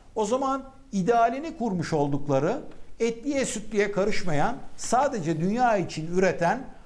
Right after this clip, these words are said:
askeri anlamda <clears throat> hırsları olmayan bir Çin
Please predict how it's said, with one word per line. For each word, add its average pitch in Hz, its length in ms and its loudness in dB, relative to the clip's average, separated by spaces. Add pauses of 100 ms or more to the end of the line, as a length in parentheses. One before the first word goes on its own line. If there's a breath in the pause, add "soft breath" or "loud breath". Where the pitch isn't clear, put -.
(120)
askeri 233 460 0
anlamda 190 460 2
<clears throat> 139 80 0
hırsları 170 400 0
olmayan 208 540 2
bir 302 200 2
Çin 214 380 0